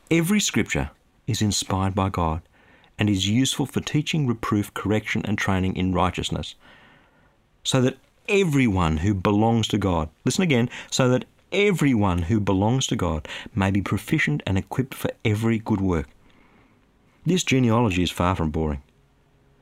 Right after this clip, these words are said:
This, this genealogy is food for my soul. This genealogy is Christmas brought alive. This, this genealogy is a feast for my heart because it says to me that Jesus is the Christ.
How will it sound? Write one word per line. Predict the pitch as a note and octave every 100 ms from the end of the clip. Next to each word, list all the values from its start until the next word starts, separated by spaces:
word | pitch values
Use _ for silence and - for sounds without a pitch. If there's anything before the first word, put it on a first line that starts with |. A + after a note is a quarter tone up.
| _
This, | - E3
this | - D#3+
genealogy | - B2 A2+ A2+ A#2 F2+
is | -
food | - A#2+ A2
for | -
my | D2 -
soul. | - E2+ E2 D#2+ _ - - _ _ _ _ _ _ _ _ -
This | D3 -
genealogy | C3 A#2 A#2+ A#2 G2+
is | -
Christmas | - - G2 - G2+ F#2+ - - - - -
brought | A#2
alive. | G2 E2 F#2+ F2+ D#2+ - _ - _ _ _ _ -
This, | E3 E3
this | - G3 -
genealogy | D3+ C#3+ C3 B2+ G#2
is |
a | F#2+
feast | - - - - F#3+ -
for | -
my | G#2+ F#2+
heart | E2 F#2 F2+ F2+ - - - - -
because | A#2+ A#2
it | -
says | - D3+ D3
to | -
me | A#2+ G#2
that | G2+
Jesus | F#2 C3+ A#2 G#2+ -
is | A2+ G2+
the | -
Christ. | - - - - - -